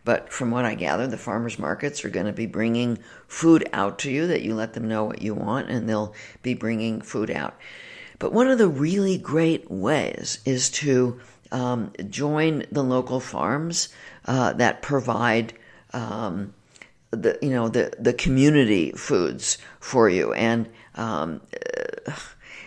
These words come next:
one of the things that I'm hoping for here is that even in, in urban areas, that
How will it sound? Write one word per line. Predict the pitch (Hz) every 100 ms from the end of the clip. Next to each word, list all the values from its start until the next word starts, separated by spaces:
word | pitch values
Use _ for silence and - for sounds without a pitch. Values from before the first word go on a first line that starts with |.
| - -
one | 196
of | 240
the | 185
things | 170 160 147 135
that | 131 -
I'm | 139 170 156
hoping | 147 95 - 53
for | - 53 -
here | - 53 50 - - - - -
is | 139
that | 165 -
even | 165 185 180
in, | 139 135 123
in | - 123 104
urban | 123 131 117
areas, | - 104 104 57 107
that | 123 107